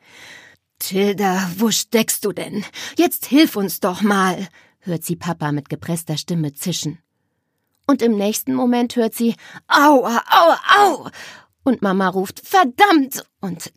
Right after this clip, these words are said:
„Kacke!“ und andere Schimpfwörter, von denen Tilda ganz schwindelig im Kopf wird.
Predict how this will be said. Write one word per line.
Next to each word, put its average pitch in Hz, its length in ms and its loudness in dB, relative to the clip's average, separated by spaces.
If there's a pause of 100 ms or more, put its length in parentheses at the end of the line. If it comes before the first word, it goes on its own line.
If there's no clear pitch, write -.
(100)
„Kacke!“ 302 500 2 (500)
und 185 260 -6
andere 160 340 -2
Schimpfwörter, 156 680 -6
von 160 240 -6
denen 147 260 -4
Tilda 190 380 -4
ganz 143 300 -8
schwindelig 185 520 0
im 151 120 -6
Kopf 165 340 -8
wird. 165 280 -12